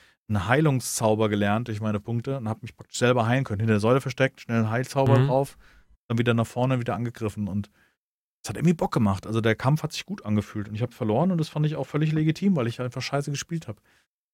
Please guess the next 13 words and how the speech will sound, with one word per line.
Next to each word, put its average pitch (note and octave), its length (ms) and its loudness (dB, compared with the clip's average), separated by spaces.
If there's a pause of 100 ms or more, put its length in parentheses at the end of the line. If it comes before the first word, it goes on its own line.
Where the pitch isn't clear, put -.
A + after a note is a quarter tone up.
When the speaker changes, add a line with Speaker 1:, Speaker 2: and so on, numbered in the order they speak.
(3000)
Speaker 1:
Ja. A2+ 60 -8 (540)
Speaker 2:
Also G#2+ 180 4
Speaker 1:
Kann, A#2 120 6
Speaker 2:
das, - 80 0
Speaker 1:
also A2+ 140 -4 (120)
Speaker 2:
das G#2+ 140 -2
Speaker 1:
fand's - 140 2
Speaker 2:
ist - 60 -8
Speaker 1:
gut. A#2 180 0
Speaker 2:
O-, E2+ 140 -20 (120)
Online-Koop D3 760 -2
und, B2+ 480 -6
Speaker 1:
Ja. A2 80 2